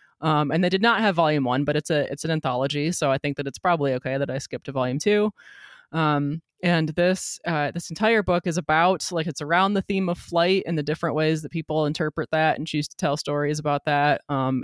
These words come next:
and f-, just flipping through this, I'm seeing a lot of, like, sci-fi style art, so I'm expecting quite a bit of sci-fi, but, um, based on reading the description online a little bit, there might be some nonfiction in here too. So I'm,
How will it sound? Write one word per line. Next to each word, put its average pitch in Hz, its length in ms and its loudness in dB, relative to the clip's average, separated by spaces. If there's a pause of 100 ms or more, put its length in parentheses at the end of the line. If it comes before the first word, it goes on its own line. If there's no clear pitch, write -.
and 143 260 -2
f-, - 200 -20
just 180 160 -4
flipping 202 280 0
through 185 280 0
this, 190 400 0 (280)
I'm 180 80 -4
seeing 196 200 -2
a 185 80 0
lot 170 200 2
of, 170 80 -2
like, 165 160 -2
sci-fi 165 720 0
style 180 720 0
art, 208 560 -2
so 151 400 0
I'm 156 120 0
expecting 156 720 -4 (440)
quite 180 160 0
a 175 40 -2
bit 170 100 0
of 170 80 0
sci-fi, 160 560 2
but, 147 340 0
um, 139 280 -2
based 151 320 0
on 143 400 0
reading 156 240 0
the 147 80 0
description 156 500 -4
online 147 400 0
a 156 60 -2
little 156 180 0
bit, 156 400 2
there 147 140 0
might 139 160 0
be 147 80 -2
some 147 160 -6
nonfiction 147 480 -4
in 151 100 -2
here 180 140 -2
too. 240 400 2
So 160 180 0
I'm, 147 100 0